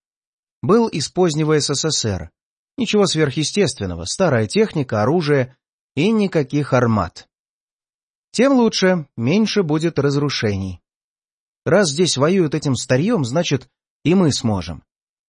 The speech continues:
Рексу дай хоть газовый пистолет, он из него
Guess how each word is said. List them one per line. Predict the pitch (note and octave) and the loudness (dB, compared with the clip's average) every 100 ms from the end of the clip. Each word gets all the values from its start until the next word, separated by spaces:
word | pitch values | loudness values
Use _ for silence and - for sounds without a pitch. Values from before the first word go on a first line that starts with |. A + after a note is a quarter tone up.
| _ _ _ _ _ - | _ _ _ _ _ -6
Рексу | A#2+ A3 A3+ - G3+ F3 | 0 2 2 2 2 4
дай | F#3+ F#3 | 2 2
хоть | D3 C#3+ | 0 0
газовый | E3 F3+ C#3+ D3 | 2 2 2 -2
пистолет, | C3+ B2+ C3 D3 F#3 C#3 | -2 -4 0 2 2 2
он | B2 C#3 | 0 0
из | A2 | 0
него | B2+ C3+ - | 2 2 0